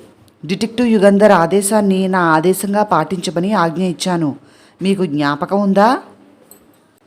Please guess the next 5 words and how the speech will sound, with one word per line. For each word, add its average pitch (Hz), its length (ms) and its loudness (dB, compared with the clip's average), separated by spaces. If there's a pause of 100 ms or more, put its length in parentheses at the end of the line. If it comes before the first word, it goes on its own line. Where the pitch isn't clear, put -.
(120)
విపత్తులో 247 520 4
నుంచి 240 280 -2
దేశాన్ని, 214 640 -2
ప్రపంచాన్ని 202 720 -2
తప్పించాలంటే 175 1040 0